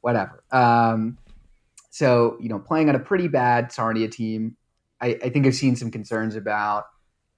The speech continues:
uh, his even strength goals for percentage relative to his teammates being in the negative,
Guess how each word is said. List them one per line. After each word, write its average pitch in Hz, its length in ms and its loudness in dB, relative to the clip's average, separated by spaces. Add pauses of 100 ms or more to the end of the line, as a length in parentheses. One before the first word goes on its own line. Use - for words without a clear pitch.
uh, 98 380 0
his 104 500 -4
even 113 300 -2
strength 107 440 -6
goals 101 300 -4
for 104 640 -4
percentage 113 360 -4
relative 101 400 -6
to 110 100 -12
his 101 140 -10
teammates 147 380 0
being 120 300 0
in 107 60 -4
the 107 60 -6
negative, 139 600 2